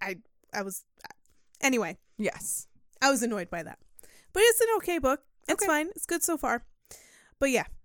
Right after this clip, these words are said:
Speaker 1: let's get into it.
Speaker 2: All right.
Speaker 1: To say Annie Lennox is a powerhouse musician is a gross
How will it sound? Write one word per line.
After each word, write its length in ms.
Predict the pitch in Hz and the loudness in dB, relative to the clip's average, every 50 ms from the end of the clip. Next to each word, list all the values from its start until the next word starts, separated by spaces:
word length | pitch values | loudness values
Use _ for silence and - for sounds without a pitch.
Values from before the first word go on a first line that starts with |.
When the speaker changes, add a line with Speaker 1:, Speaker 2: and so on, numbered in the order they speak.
| _ _ _ | _ _ _
Speaker 1:
let's 220 | - 233 240 226 - | -10 -10 -10 -10 -4
get 160 | - 233 220 | -2 -2 0
into 240 | 196 185 190 - 180 | 0 -2 -4 -6 -10
it. 140 | 151 - - - - - - - _ | -10 -12 -14 -18 -20 -20 -20 -20 _
Speaker 2:
All 80 | - 180 | -8 -4
right. 260 | 175 202 269 277 - - _ - - - - - | -2 -2 -2 -2 -4 -8 _ -20 -20 -14 -6 -2
Speaker 1:
To 140 | - 294 | 0 0
say 420 | 277 - - - 370 392 403 403 392 | 0 0 0 0 0 2 2 0 2
Annie 280 | - 294 277 269 269 254 | 0 0 0 0 -2 0
Lennox 420 | 233 220 208 214 214 214 - - | 0 0 0 0 -2 -4 -4 -4
is 120 | 233 196 226 | -2 -2 -2
a 60 | 208 | -4
powerhouse 600 | - - 233 214 208 208 208 220 208 202 - - | -4 -4 -4 -2 -2 -2 -2 -4 -4 -4 -4 -6
musician 480 | 208 202 185 - 226 226 - 330 320 | -6 -8 -4 -4 -4 -4 -4 -8 -10
is 200 | - - 330 320 | -8 -6 -4 -4
a 80 | 294 - | -4 -4
gross 600 | - - - - 185 196 190 190 185 - - - | -6 -10 -16 -10 -8 -8 -6 -6 -8 -8 -10 -10